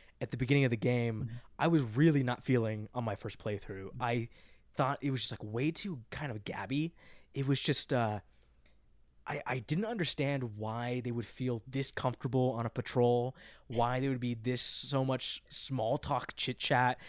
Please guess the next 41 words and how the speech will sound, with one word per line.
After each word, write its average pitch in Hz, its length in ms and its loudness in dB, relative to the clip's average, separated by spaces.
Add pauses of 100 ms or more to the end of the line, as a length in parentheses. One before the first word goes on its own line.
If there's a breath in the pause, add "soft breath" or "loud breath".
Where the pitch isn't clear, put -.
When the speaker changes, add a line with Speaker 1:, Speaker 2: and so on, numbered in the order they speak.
(220 loud breath)
Speaker 1:
and 156 100 6
it 190 100 6
bleeds 214 300 6
into 185 120 4
the 135 100 4
Seattle 120 440 6
area 107 520 0 (280 soft breath)
as 123 140 0
well, 113 380 4
where 123 100 2
I'm 135 80 0
just 139 140 -2
like, 123 160 2 (1040 loud breath)
Ellie, 214 580 6 (180)
like, - 260 -8 (140)
I, - 120 0
I 202 80 6
don't 269 40 10
under-, 262 180 8 (100)
I 214 60 6
don't 277 80 6
understand 208 380 2
why 135 160 4
you 175 140 0
would 156 140 0
give 135 340 4 (340)
Ashley 139 320 4
Johnson, 120 480 0
who's 110 220 -4
Ellie's 127 240 2
voice 117 260 -2
actress, 107 400 -4 (360 loud breath)
why 135 220 6
you 190 160 4
would 180 100 8
have 147 220 0
her 139 340 4 (560)
say 160 260 4
three 180 300 2
separate 160 340 2
times, 123 520 2